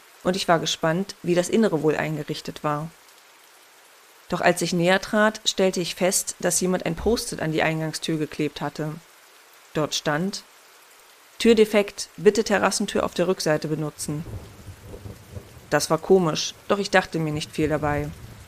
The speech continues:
Ich tat, wie mir geheißen, und ging um den Flachbau herum, um zur Rückseite zu gelangen. Der dazugehörige Garten war schön, allerdings auch ein bisschen ungepflegt, wie mir auffiel. Gräser und Büsche wucherten um die Wette.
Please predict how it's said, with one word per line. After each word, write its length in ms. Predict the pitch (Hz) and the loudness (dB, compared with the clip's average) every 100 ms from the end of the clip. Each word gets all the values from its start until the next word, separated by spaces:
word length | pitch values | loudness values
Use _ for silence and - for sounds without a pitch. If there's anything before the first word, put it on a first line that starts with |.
| - - - - | -20 -20 -18 -10
Ich 120 | - | 0
tat, 240 | 196 202 | 2 4
wie 60 | 208 | 4
mir 160 | 190 | 4
geheißen, 520 | 170 170 160 165 254 - | 2 2 2 2 2 0
und 120 | 196 | 0
ging 160 | 208 | 0
um 100 | 196 | 2
den 120 | 196 185 | 0 0
Flachbau 420 | - 185 - 170 | 0 0 0 -2
herum, 440 | 165 151 165 214 214 | -2 0 0 0 -2
um 160 | 170 | -6
zur 180 | 165 185 | -2 0
Rückseite 420 | 175 - 151 147 160 | 0 0 -2 -2 -6
zu 160 | 160 | -6
gelangen. 460 | 151 147 143 143 147 - - - - - - - - - | -2 0 0 -2 -8 -16 -20 -20 -20 -20 -20 -20 -20 -2
Der 100 | 170 | 4
dazugehörige 720 | 170 170 226 208 196 185 170 | 4 4 4 4 6 4 2
Garten 420 | 160 151 151 190 | 4 2 2 0
war 100 | 180 | 0
schön, 460 | 180 - 196 160 160 - - - | 0 4 6 6 -2 -8 -16 0
allerdings 400 | 180 190 190 - | 2 2 0 0
auch 120 | 190 | 0
ein 140 | 185 | 0
bisschen 240 | 185 - 185 | -2 -4 -2
ungepflegt, 600 | - 196 165 156 147 - | 2 2 0 -2 -4 -2
wie 60 | |
mir 200 | 156 147 | -2 0
auffiel. 480 | 160 143 - 147 156 165 - - - - - - - - - | 0 -2 -4 -4 -4 -8 -16 -20 -20 -20 -20 -20 -20 -20 -16
Gräser 340 | - 185 196 202 | 4 6 6 4
und 120 | 170 | 4
Büsche 340 | 175 - 196 | 2 2 2
wucherten 380 | 170 - 180 185 | 0 -2 -2 -2
um 140 | 170 175 | -2 -2
die 120 | 170 | 0
Wette. 340 | 165 151 143 | 0 0 -10